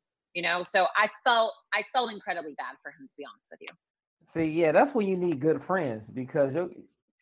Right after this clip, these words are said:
Speaker 2: good friends
Speaker 1: <laughs>
Speaker 2: wouldn't allow you to go there in the first place. Like, before you get to the producers, before they can say, like, "Oh, you're so great," your circle is terrible, because someone
Speaker 1: Yeah.
Speaker 2: needed to take you by the hand and say, "Nah, not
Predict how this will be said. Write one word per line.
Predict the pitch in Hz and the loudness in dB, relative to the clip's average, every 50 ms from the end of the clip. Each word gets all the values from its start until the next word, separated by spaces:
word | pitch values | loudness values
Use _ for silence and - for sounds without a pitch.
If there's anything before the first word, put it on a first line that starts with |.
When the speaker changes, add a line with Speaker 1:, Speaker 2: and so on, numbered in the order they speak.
| 127 147 | -6 -2
Speaker 2:
good | 220 240 214 | -2 -2 0
friends | 226 240 247 269 240 202 160 | 0 0 0 2 0 0 0
Speaker 1:
<laughs> | 165 | 2
Speaker 2:
wouldn't | 170 175 156 156 151 | 0 0 0 -2 -4
allow | 147 151 165 165 165 | 2 6 8 8 8
you | 156 151 139 | 8 4 2
to | 147 | 0
go | 139 151 156 156 147 | 2 4 4 4 6
there | 147 139 143 143 | 4 4 2 2
in | 135 | 0
the | 131 | 0
first | 131 180 180 151 120 - | 0 0 0 0 0 0
place. | - 120 104 107 113 - | -4 -4 -4 -4 -6 -10
Like, | 120 117 - - - - _ _ _ _ 127 | -12 -12 -12 -12 -16 -20 _ _ _ _ 0
before | 135 143 139 - 196 226 240 | 0 0 0 4 2 2 4
you | 240 262 | 4 0
get | 233 247 202 | 0 -2 -2
to | - 196 | -2 -4
the | 165 139 | -6 -6
producers, | - 151 135 120 131 185 247 254 - 285 294 302 285 - _ _ _ _ _ _ _ - | -4 -6 -6 2 4 4 4 4 0 -2 -6 -6 -6 -8 _ _ _ _ _ _ _ -4
before | 285 277 - 135 175 175 | -2 -2 -2 0 2 2
they | 165 151 165 220 247 | 2 4 4 4 4
can | - 294 285 285 285 | 4 2 0 2 2
say, | 311 254 254 247 | 0 0 2 2
like, | 208 202 - - | 2 2 0 0
"Oh, | - - - 196 190 180 | -4 -8 -6 -4 -4 -4
you're | 170 175 180 180 180 165 - - | -4 -4 -6 -6 -8 -8 -8 -6
so | 185 185 180 | -4 -4 -4
great," | 175 175 196 202 196 175 160 - - - _ _ _ _ _ _ _ _ _ _ _ _ _ _ - _ _ _ - | -4 -2 0 2 2 2 0 -2 -6 -12 _ _ _ _ _ _ _ _ _ _ _ _ _ _ -20 _ _ _ 0
your | 170 220 370 359 - | 2 4 4 4 2
circle | - - 403 - - 185 156 139 | 2 4 4 4 2 0 0 0
is | 131 127 - - | 0 -4 -2 0
terrible, | 214 254 392 427 339 - 101 85 - _ _ _ _ _ - | 2 2 2 2 -2 -2 -4 -14 -16 _ _ _ _ _ -2
because | 139 139 143 175 147 135 - - | -2 -2 0 0 -2 -2 0 -2
someone | 226 302 440 | -2 0 2
Speaker 1:
Yeah. | - 381 320 | 4 2 2
Speaker 2:
needed | 247 220 220 220 202 190 185 - | 2 0 -2 -2 -4 -6 -10 -12
to | 165 147 - 196 | -16 -8 -4 -4
take | 180 175 - | -4 -4 -4
you | 185 196 185 | -6 -6 0
by | 151 156 143 139 | 4 4 4 4
the | 127 131 | 4 0
hand | 135 165 170 170 156 139 | -4 -2 -2 -2 -2 -2
and | 131 127 131 | -4 -4 -4
say, | 135 127 123 | -4 -4 -4
"Nah, | 123 123 123 120 117 117 117 117 - _ _ _ _ _ _ _ _ _ _ - | -4 -4 -4 -4 -4 -4 -6 -8 -12 _ _ _ _ _ _ _ _ _ _ -8
not | 123 131 131 131 | -4 -4 -4 -4